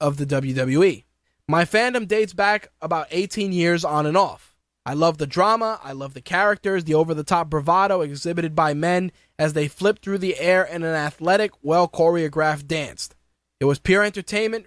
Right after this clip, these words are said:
from which I got great joy. Through the years, W W E has been great to me, hooking me up with amazing seats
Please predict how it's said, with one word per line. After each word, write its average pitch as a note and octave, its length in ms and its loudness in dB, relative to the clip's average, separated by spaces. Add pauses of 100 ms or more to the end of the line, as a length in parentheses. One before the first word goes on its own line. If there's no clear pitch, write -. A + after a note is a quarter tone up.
from F3 220 -4
which E3 180 -2
I F3+ 220 2
got E3+ 340 0
great D3+ 300 -6
joy. C3+ 400 -6 (480)
Through B3+ 160 4
the C4 100 2
years, G#3 360 2
W G3 260 -2
W G3 260 -4
E F#3 40 -2
has F3 100 -2
been D#3+ 180 -4
great F3 260 0
to F3 100 -4
me, F3 160 2
hooking F3+ 320 -2
me E3+ 120 2
up E3+ 140 0
with D#3+ 120 -2
amazing C#3+ 400 -4
seats - 580 -6